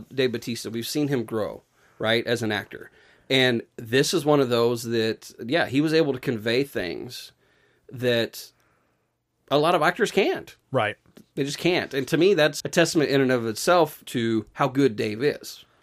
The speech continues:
Speaker 1: I keep calling him Dave as if he's our buddy, but, like,
Speaker 2: <laughs>
Speaker 1: you know, eh, but, like, dude, like, even the moment where, where action was happening with him
Speaker 2: Yeah.
Speaker 1: in the shower, right?
Speaker 2: Yeah.
Speaker 1: Like that bathroom. I was like, you know, he's ready to pull out some, uh, wrestling shit here.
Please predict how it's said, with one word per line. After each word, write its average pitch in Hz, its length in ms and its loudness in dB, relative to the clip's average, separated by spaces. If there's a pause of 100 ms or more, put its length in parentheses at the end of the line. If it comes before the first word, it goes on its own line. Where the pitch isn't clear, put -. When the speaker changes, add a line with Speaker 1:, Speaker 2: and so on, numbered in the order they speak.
Speaker 1:
I 107 60 -8
keep 113 180 -10
calling 117 240 2
him 110 100 -4
Dave 110 300 2
as 110 160 -2
if 113 280 -6
he's 120 140 -6
our 107 80 -2
buddy, 110 260 0
but, 131 160 -2
like, 151 400 0
Speaker 2:
<laughs> - 60 -20
Speaker 1:
you 170 120 2
know, 143 220 2
eh, 139 140 -4 (100)
but, 170 200 0
like, 147 340 0 (400)
dude, 202 440 -4
like, 196 200 -2
even 262 180 0
the 240 60 2
moment 196 340 0
where, 147 320 0 (240)
where 143 260 -2
action 156 440 -2
was 123 140 -2
happening 113 440 -4
with 113 140 -10
him 92 320 -2 (200)
Speaker 2:
Yeah. 135 260 0
Speaker 1:
in 147 100 0
the 117 80 -6
shower, 139 580 -2
right? 135 320 0 (280)
Speaker 2:
Yeah. 165 180 2
Speaker 1:
Like 120 140 -2
that 110 120 0
bathroom. 131 520 -2 (320)
I - 40 -2
was 139 80 2
like, 113 220 -6
you 123 140 -4
know, 104 60 -6
he's 151 220 0
ready 139 220 4
to 113 100 0
pull 139 380 0
out 131 160 2
some, 127 240 0
uh, 110 100 0
wrestling 123 420 -2
shit 107 280 -4
here. 147 360 -2